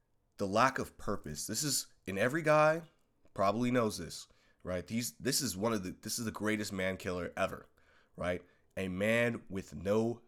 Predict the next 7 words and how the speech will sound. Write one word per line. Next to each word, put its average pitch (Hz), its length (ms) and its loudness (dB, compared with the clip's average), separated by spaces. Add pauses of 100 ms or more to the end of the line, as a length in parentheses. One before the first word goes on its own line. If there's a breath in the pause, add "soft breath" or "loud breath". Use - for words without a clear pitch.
(120)
purpose, 95 680 -4 (500 soft breath)
right? 90 300 -4 (100)
A 85 60 -6
man 110 240 2
with 95 160 -2
no 101 300 2
ambition, 95 640 0